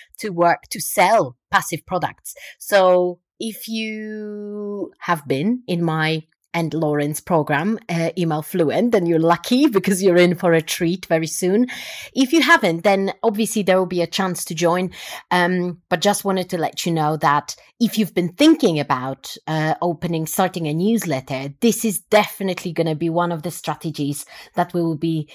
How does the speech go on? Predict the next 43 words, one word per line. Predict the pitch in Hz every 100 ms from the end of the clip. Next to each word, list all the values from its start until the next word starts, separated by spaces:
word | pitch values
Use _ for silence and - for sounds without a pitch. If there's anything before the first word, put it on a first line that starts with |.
| - _
um, | 151 151 147 147
that | 196 -
I'll | 190
be | 170 165
covering, | 175 156 147 143 139 _ _ _ _ _ _ _ _ -
um, | 180 156 160 160 160 160 165 170 - -
as | 196 214 180
part | - 156 147 175 -
of | -
teaching | 202 - 185
you | 160
how | 139 135
to | 135 160
add | 147 127 - _ -
passive | 160 - 143
income | 131 - 127
to | -
your, | 131 120 123 120 - - - -
to | -
your | 147
business. | 147 160 - 110 - - - - - -
But | 233 226
today, | 254 311 440 285 135
today | - 247 277 392 427
I | 262
wanted | 247 254 254
to | 214
talk | - 196 -
to | 214
you |
about | 175 180 175 170 165 - - _ _
those | 170 175 180
five | - 247 277 294
things. | - 190 151 208
There |
might | 214 320 233
be | 180
a |
bit | 147 143 -
more | 147 143
at | 143
some | - 156 143
point | 147 139 147